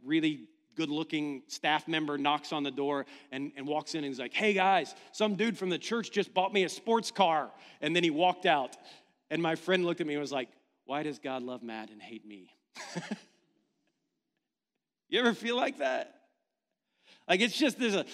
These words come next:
there's a tidal wave of things going against you. The, the, the,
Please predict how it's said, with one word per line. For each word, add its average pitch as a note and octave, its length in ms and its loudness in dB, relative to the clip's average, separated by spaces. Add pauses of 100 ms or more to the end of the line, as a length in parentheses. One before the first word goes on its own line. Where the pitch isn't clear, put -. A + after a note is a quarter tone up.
(120)
there's A#3+ 160 2
a F#3+ 80 -2
tidal A#3+ 560 4
wave G#3 340 8
of F3+ 120 -2
things A3+ 340 2
going G3+ 280 6
against F#3 340 2
you. F#3+ 100 4
The, E3 180 0 (240)
the, F3 280 4
the, E3 160 0